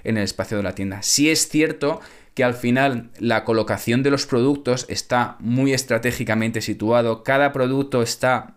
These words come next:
muy pensado de dónde tiene que estar, en qué punto, sobre todo para aumentar esa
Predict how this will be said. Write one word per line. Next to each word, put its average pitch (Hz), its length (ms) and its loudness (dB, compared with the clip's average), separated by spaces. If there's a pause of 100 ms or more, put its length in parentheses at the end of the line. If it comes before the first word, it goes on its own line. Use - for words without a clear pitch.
muy 117 440 2
pensado 131 520 2
de 110 80 0
dónde 123 220 2
tiene 123 240 0
que 113 80 -2
estar, 127 420 0
en 113 140 -2
qué 120 140 -2
punto, 120 500 -4 (200)
sobre 107 260 -2
todo 110 380 0 (120)
para 113 220 2
aumentar 107 720 0
esa 110 520 -2